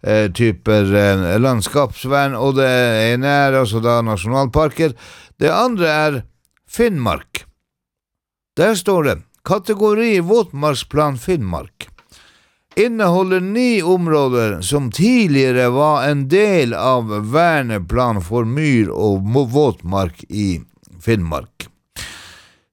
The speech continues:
Det her er altså de samme ni områdene som staten forsøkte for en del år tilbake å verne, men ga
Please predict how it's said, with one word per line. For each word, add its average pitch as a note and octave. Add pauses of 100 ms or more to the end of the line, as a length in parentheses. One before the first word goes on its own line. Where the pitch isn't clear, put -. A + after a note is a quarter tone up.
Det F3
her A3+
er A3
altså F#3
de G3
samme A3+
ni G3+
områdene E3+
som C#3+
staten D3+
forsøkte C3+
for C#3+
en D3+
del G3
år F3
tilbake C3 (400)
å F#3+
verne, C3 (640)
men F3+ (120)
ga F3+